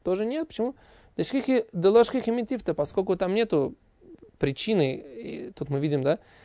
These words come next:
митифта — это ешивот. То есть, и место, место изучения Торы. То есть, люди, когда идут, э, в Иеруша-, в Иерусалимский храм ради заповеди, так это ради этого им разрешают. Но говорит здесь Гемара,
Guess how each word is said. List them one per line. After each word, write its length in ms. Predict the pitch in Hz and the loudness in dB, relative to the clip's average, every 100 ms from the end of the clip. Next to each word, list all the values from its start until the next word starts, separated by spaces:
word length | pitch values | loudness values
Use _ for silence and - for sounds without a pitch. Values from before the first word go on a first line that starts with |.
| - | -12
митифта — 340 | - - 247 165 | -6 -2 2 2
это 120 | 156 | 2
ешивот. 560 | 151 135 180 165 127 - _ _ _ _ _ _ _ _ - - - - - 147 | 0 2 4 6 4 0 _ _ _ _ _ _ _ _ -20 -20 -20 -18 -8 -2
То 80 | |
есть, 200 | 135 - | -2 -2
и 160 | - 147 | -8 -4
место, 340 | 147 170 - | 2 0 2
место 240 | 170 170 165 | -2 0 0
изучения 260 | 160 170 | 0 2
Торы. 140 | 156 135 | 2 2
То 60 | - - - - 139 | -2 -20 -20 -12 -4
есть, 60 | |
люди, 240 | 175 208 240 | 6 8 10
когда 200 | 208 190 | 10 10
идут, 240 | 185 185 - | 8 4 2
э, 320 | 151 143 143 | 4 4 4
в 80 | 139 | 4
Иеруша-, 540 | 160 165 196 180 165 | 4 4 4 2 2
в 40 | 160 | 2
Иерусалимский 480 | 175 175 170 - | 2 0 -2 -2
храм 400 | 151 190 180 160 - | 4 8 8 6 -2
ради 300 | 143 160 175 | 2 2 4
заповеди, 500 | 190 339 240 185 156 | 4 4 4 0 0
так 200 | 156 - | -2 2
это 340 | 214 220 190 - | 6 8 6 2
ради 360 | - 175 190 185 | 6 8 8 4
этого 640 | 202 285 254 202 202 208 - _ _ _ | 4 4 6 8 8 6 0 _ _ _
им 160 | 190 196 | 2 2
разрешают. 560 | 160 185 160 139 - | 2 2 2 2 0
Но 120 | 147 143 | -6 0
говорит 280 | 143 180 | 2 0
здесь 180 | 185 202 | -2 -6
Гемара, 540 | 190 226 277 294 247 | -4 -2 2 2 0